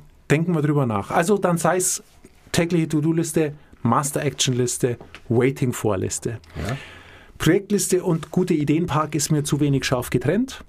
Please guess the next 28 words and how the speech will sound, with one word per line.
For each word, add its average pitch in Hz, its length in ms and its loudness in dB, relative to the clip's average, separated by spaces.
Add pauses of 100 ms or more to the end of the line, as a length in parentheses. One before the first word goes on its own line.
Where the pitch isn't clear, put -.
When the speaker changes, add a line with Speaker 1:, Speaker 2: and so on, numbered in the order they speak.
(640)
Speaker 2:
Hm. 98 140 -2
Speaker 1:
Im 151 180 0
allerschlimmsten 180 540 0
Fall 147 140 2
lasse 139 200 0
ich 131 60 0
mich 127 100 -4
dann 131 160 0
noch 117 100 -4
auf 113 140 -2
eine 117 380 0
ein. 98 260 -2 (600)
Weil 117 320 -2 (560)
gute 143 200 2
Ideen 135 260 2
und 127 80 0
Projekte, 127 500 -2 (160)
das - 180 0
kann 123 140 0
man 113 100 -2
dann 107 140 0
mischen. 92 300 -6
So 123 260 0
wahnsinnig 117 420 -2
viel 113 160 0
wird's 107 200 -4
nicht 113 120 -2
sein. 110 240 -2